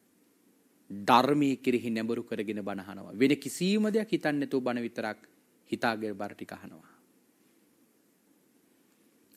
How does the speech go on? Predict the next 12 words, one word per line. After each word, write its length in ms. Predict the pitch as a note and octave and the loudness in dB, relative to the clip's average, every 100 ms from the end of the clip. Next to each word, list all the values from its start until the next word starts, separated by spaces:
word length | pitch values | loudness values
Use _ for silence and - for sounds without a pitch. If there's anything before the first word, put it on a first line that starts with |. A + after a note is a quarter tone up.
| _ C3 | _ 6
ඕහිත 340 | C3 B2 A#2+ | 8 8 0
සෝතෝ 420 | A2+ A2 G#2+ A2 | -4 -4 -4 -4
ධම්මං 360 | G#2 G2+ G#2 G#2 | -4 -4 -6 -10
සුනාති. 440 | - G#2+ - - _ _ _ _ _ _ _ _ _ _ _ _ _ _ _ _ _ _ _ _ _ _ _ C3 | -12 -14 -14 -20 _ _ _ _ _ _ _ _ _ _ _ _ _ _ _ _ _ _ _ _ _ _ _ 0
තමන්ගේ 400 | B2 A#2 A#2 G#2 | 0 0 -2 -2
දෙසවන් 460 | G2+ G#2+ G2+ G2 | -2 -4 -6 -4
දෙක 180 | F#2 - - _ _ _ _ _ _ _ - - | -6 -8 -14 _ _ _ _ _ _ _ -20 -10
ධර්මයට 580 | A2+ A#2 B2 C3+ D3+ D3+ | 2 4 4 2 2 2
යොමු, 320 | D3 B2+ B2 | 0 -2 -2
යොමු 260 | A#2+ A2+ A2+ | -2 -4 -4
කරලා 260 | A2 A2+ | -6 -6
තියෙනවා. 440 | A2 G#2 - - | -8 -12 -12 -20